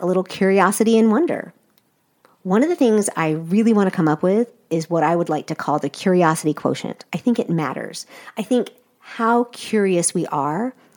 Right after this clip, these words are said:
determines how we will grow. So stay tuned. If you have any ideas, let me know. We'll work on it together.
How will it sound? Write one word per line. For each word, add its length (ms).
determines 840
how 320
we 100
will 160
grow. 360
So 140
stay 300
tuned. 460
If 140
you 60
have 180
any 180
ideas, 460
let 220
me 120
know. 180
We'll 140
work 200
on 100
it 100
together. 500